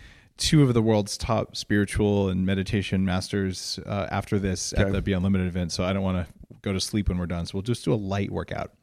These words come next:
Speaker 2: Okay.
Speaker 1: Uh, but before then, and that's, I'm not sure we'll put that on the radio show, but that'll be on bulletproof dot com slash iTunes.
Speaker 2: Yeah.
Speaker 1: And,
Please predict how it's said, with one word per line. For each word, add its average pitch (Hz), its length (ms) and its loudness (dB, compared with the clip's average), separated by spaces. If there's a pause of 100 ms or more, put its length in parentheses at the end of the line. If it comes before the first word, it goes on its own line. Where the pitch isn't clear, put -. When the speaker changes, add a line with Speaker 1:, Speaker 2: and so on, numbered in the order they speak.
(140)
Speaker 2:
Okay. 165 200 8 (640)
Speaker 1:
Uh, - 180 -2
but 120 300 8
before 131 320 4
then, 104 200 4
and 101 120 4
that's, 104 340 0
I'm 92 160 0
not 107 120 2
sure 113 120 2
we'll 101 60 2
put - 160 -6
that 95 100 0
on 92 100 2
the 90 80 0
radio 90 380 0
show, 82 220 -2
but 85 100 -2
that'll 90 180 0
be 90 280 -2
on 85 300 -4
bulletproof 82 580 -4
dot 78 180 -4
com 82 220 -6
slash 76 260 -6
iTunes. 80 480 -6 (300)
Speaker 2:
Yeah. 110 100 -2
Speaker 1:
And, 90 380 -4